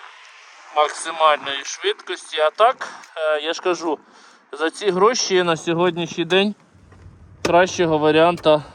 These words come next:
як кажуть, годі й шукати. Адрес у нас з лямбдою.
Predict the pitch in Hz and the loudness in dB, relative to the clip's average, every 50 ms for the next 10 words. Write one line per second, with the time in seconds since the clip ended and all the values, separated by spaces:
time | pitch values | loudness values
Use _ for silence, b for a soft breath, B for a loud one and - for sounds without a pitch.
0 | B B B 143 - - - 165 170 151 156 147 143 143 156 165 160 156 151 151 | B B B -10 -8 -2 -2 -2 -2 -2 -4 -8 -6 -4 -4 -4 -2 -2 -4 -6
1 | - - - 143 - 160 143 127 120 - 120 117 - b b b b b b b | -6 -8 -12 -6 0 2 2 2 0 -2 -10 -10 -10 b b b b b b b
2 | b b b - 143 147 151 147 170 180 175 170 160 - 151 151 156 156 160 151 | b b b -2 -2 -2 0 0 2 2 2 2 0 -4 -6 -2 0 0 0 -2
3 | 143 151 160 185 214 240 233 202 190 202 196 190 185 | -4 -2 0 0 2 0 0 -2 -4 -4 -2 -4 -6